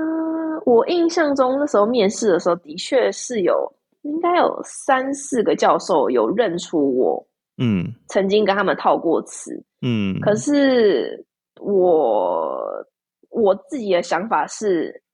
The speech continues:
Speaker 1: 如果你是一个台湾的大学生去套，我觉得他们很快就会忘记你了。
Speaker 2: 嗯。
Speaker 1: 我觉得他们会记得我的原因，是因为他们记得是我老板的名字，他们不记得我的名字。
Speaker 2: 嗯。
Speaker 1: 他们记得是我那时候在 Berkeley 的老板，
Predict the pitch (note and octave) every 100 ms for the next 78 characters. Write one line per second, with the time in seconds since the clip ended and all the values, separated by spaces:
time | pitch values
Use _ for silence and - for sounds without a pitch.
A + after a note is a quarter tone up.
0 | _ A3 D4+ C#4+ D#3+ - A#3+ F#3 F3+ -
1 | E3+ E3+ F3+ E3 F3+ F3 D#3 C#3+ E3 -
2 | - F2 - - _ _ _ _ _ _
3 | - G3+ A3 A#3+ C#4+ C4+ - F#3 D3 E3+
4 | D#3 E3+ F3 C3 A2 A1+ - - _ C3+
5 | A3 D4+ E4+ E4 D4 G3+ D#3 D3 D3 D#3+
6 | F3+ A3+ A#3 G#3+ E3+ C#4 B3 - G#3 D3
7 | F3+ G3 A2 C#3 C#3 D#3 G2 E2+ G2+ G#3
8 | - A#3 G#3+ E3+ F#3+ G3 A2+ G#2 - B1
9 | G#1+ - _ _ _ A#2+ G2 F#2+ C3 -
10 | _ _ _ _ _ - D4+ C#4 C#4 G3
11 | A#3 G#3+ D3 G3+ A3+ F3+ F#3+ - D#3 E3
12 | - A#2 - G2 D2+ - A#2 A2+ E2